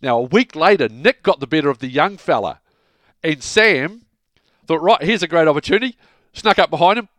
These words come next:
put Nick up on the shoulders, and they got a, a photo with Nick up on Sam's shoulders.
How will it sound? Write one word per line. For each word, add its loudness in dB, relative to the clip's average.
put -2
Nick 0
up 0
on 0
the -2
shoulders, 0
and -4
they -2
got -2
a, -6
a 0
photo 4
with -2
Nick 0
up -2
on -2
Sam's -4
shoulders. 0